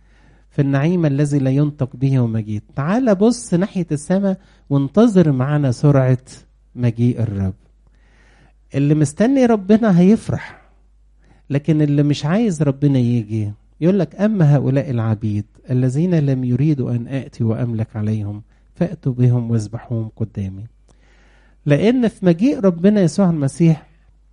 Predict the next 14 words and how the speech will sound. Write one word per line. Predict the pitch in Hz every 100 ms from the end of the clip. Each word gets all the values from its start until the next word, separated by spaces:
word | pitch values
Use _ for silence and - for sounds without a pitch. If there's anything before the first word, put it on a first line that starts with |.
| _ _ _ _
مش | 147 147 175
هيبقى | 180 185 160
فيه | 226
فرصة | - 247 254 202
للرجوع. | 170 147 151 190 196 127 - _
طب | 147
ما | 151 156 196
إمتى | 233 - 190
مديلنا | 175 160 190 202 175
فرصة؟ | 196 185 196 180 - _ _ -
أهو | 123 170
مطول | 175 131 - 165 165 170
باله | 156 175 175
علينا، | 165 165 170 185 180 185